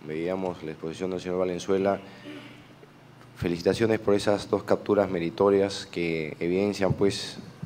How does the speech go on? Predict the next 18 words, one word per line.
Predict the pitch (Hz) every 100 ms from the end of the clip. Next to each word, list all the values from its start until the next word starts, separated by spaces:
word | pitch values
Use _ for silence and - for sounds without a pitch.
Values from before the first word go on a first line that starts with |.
| -
una | 95
situación | 92 90 87 95 92 92
de | 90 85 80 65 - - - - - - - - - - -
continua | 90 90 - 113 110 104 98
alerta | 92 107 113 98 - 90
en | 82
el |
distrito, | 78 - 80 - 67
¿no? | 95 143 - - - - - - - - - - - -
Fíjense | 120 127 117 101
que | 95 98
este | 104 -
señor | 110 110 117 110 113
tenía | 104 113
una | 117 110 104
pistola | - 113 113
de | 107
fogueo. | - 98 110 85